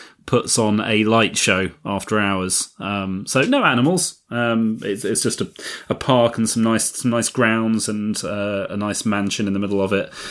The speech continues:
Uh, but they, they do this gorgeous, uh, light show that we go to every year. And, um, yeah, it's very, very pretty.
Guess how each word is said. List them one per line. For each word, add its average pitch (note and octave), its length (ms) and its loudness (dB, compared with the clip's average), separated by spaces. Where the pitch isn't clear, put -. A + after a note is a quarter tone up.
Uh, G#2+ 220 -2
but A#2+ 240 2
they, A2 160 4
they G#2+ 220 0
do G2+ 180 -4
this G2 180 -4
gorgeous, A2 840 0
uh, F#2+ 320 -2
light F#2+ 240 -2
show F2+ 180 0
that F2 120 0
we F2+ 80 -2
go F#2 160 0
to F2+ 180 -2
every F2+ 240 0
year. F#2 260 0
And, - 420 -6
um, F#2 400 -2
yeah, - 440 4
it's E3+ 180 -6
very, C#3 360 2
very C#3 260 2
pretty. E3+ 560 0